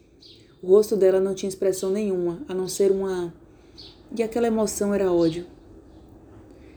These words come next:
"Stevie Ray, o que aconteceu com você?" "Eu morri." A voz dela era uma virada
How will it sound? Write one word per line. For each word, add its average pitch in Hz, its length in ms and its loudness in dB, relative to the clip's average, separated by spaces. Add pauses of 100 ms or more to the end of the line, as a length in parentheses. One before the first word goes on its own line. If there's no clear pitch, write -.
(140)
"Stevie 208 320 6
Ray, 202 180 8
o 196 60 0
que 247 100 -6
aconteceu 226 400 -2
com 190 100 -10
você?" 190 400 2 (680)
"Eu 190 100 6
morri." 185 400 2 (1000)
A 196 60 -2
voz 196 180 8
dela 196 260 6
era 196 120 2
uma 196 100 -2
virada 190 560 2